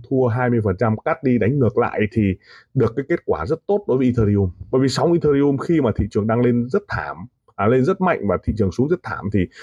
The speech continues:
thường là nó sẽ chạy quá cái mốc mà, mà chúng ta kỳ vọng. Ví dụ chúng ta kỳ vọng, đúng không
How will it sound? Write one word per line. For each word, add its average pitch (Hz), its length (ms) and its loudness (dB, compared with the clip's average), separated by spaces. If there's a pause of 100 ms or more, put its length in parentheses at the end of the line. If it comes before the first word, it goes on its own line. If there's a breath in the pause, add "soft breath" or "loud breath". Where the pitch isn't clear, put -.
(140 loud breath)
thường 123 260 2
là 101 100 2
nó 117 120 0
sẽ - 200 -4 (100)
chạy - 140 -4 (140)
quá - 380 -2
cái 190 100 0
mốc 214 220 2
mà, 92 280 -2 (260)
mà 87 220 -2
chúng 117 140 -2
ta 101 440 0
kỳ 95 100 2
vọng. 90 200 -2 (640)
Ví 147 100 4
dụ 196 260 2
chúng 139 160 -2
ta 127 200 2 (120)
kỳ 123 120 0
vọng, 107 220 -2 (120)
đúng 92 120 -6
không 120 160 0